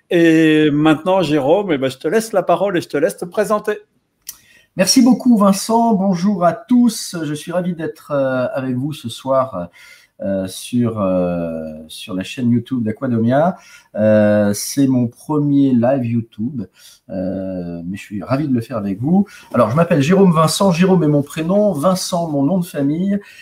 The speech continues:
Speaker 2: Euh, je suis aujourd'hui le directeur de l'École nationale des scaphandriers, qui est l'une des, euh, des cinq écoles francophones au monde à préparer au métier de, euh, plongeur professionnel ou de scaphandrier, c'est synonyme,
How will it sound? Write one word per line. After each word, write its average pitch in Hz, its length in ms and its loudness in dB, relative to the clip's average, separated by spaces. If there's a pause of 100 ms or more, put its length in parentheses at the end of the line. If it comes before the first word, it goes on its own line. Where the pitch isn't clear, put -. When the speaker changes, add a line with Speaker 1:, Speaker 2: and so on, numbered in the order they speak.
(220)
Speaker 2:
Euh, 131 280 2
je 151 140 -6
suis 165 340 -8
aujourd'hui 156 420 -4
le 135 140 0
directeur 135 480 -2
de 117 80 -2
l'École 117 300 -2
nationale 113 460 -2
des 101 100 -6
scaphandriers, 104 640 -8 (440)
qui 135 240 -2
est 135 40 2
l'une 147 520 4
des, 139 520 4
euh, 104 440 2
des 101 160 -4
cinq 139 340 -8
écoles 131 380 -4
francophones 131 640 -6
au 113 60 2
monde 143 340 0
à 110 80 -2
préparer 147 800 -4
au 135 100 0
métier 143 600 0
de, 127 240 -4
euh, 127 680 0
plongeur 160 520 -4
professionnel 135 760 -4
ou 156 220 2
de 139 140 2
scaphandrier, 117 640 -6
c'est 123 140 -14
synonyme, 113 480 -6